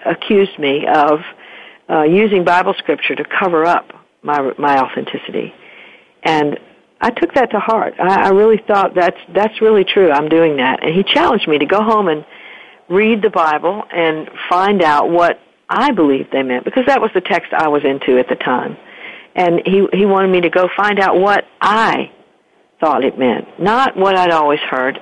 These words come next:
And I took that to heart and I did it. And I began to then look at, uh, some of the language that was used and how it had always been interpreted. And later,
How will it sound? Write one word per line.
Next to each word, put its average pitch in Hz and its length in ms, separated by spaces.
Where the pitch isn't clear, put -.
And 156 120
I 226 120
took - 260
that 220 160
to 196 100
heart 196 220
and 185 140
I 220 100
did 175 300
it. 135 160
And 165 100
I 214 140
began 190 340
to 156 340
then 160 360
look 170 180
at, 156 100
uh, 147 240
some 165 140
of 151 40
the 151 60
language 170 480
that 180 80
was 214 180
used 202 380
and 165 100
how 165 240
it 151 120
had 151 120
always 151 260
been 151 140
interpreted. 175 640
And 151 240
later, 190 520